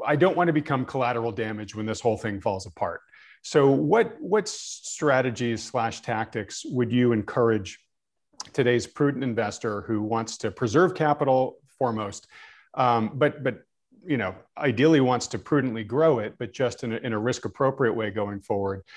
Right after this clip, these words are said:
Um, what are some of the, the asset classes, the sectors, et cetera, that, you know, you are identifying as, as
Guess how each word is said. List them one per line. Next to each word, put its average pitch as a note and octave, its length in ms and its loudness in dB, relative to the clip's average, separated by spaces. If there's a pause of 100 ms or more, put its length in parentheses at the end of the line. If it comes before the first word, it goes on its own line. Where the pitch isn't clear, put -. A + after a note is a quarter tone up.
(220)
Um, A#2+ 220 2
what D#3+ 240 4
are E3 100 4
some D#3 240 0
of B2+ 80 2
the, G#2+ 420 0
the A#2+ 140 -2
asset A#2+ 320 -2
classes, A2 480 -6
the G2 100 -14
sectors, G#2+ 520 -4
et - 80 -14
cetera, G#2+ 440 0 (440)
that, A2 500 0
you D3 180 -4
know, G#2+ 120 -2
you B2+ 400 0
are A2+ 120 6
identifying G#2 800 0
as, F#2+ 500 -8
as G2+ 360 -4